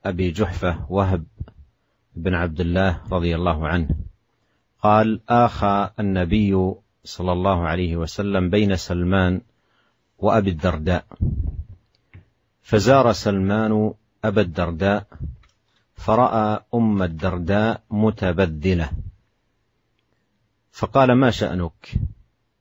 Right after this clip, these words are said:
قالت: 'أخوك أبو الدرداء ليس له حاجة في الدنيا.' فجاء أبو الدرداء فصنع له طعاما، فقال له: 'كل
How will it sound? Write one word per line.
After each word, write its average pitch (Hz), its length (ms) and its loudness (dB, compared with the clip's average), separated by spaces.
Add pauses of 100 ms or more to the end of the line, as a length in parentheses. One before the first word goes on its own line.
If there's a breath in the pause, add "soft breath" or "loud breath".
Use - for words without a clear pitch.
(500)
قالت: 127 340 2
'أخوك 110 420 -2
أبو 92 280 0
الدرداء 87 800 -2
ليس 120 300 0
له 90 260 0
حاجة 92 480 -2
في 85 180 -4
الدنيا.' 78 680 -2 (880)
فجاء 110 680 2 (180)
أبو 98 160 -4
الدرداء 95 720 0 (100)
فصنع 90 760 0 (1400)
له 98 320 0
طعاما، 87 600 0 (100)
فقال 113 500 0
له: 110 240 0
'كل 107 380 0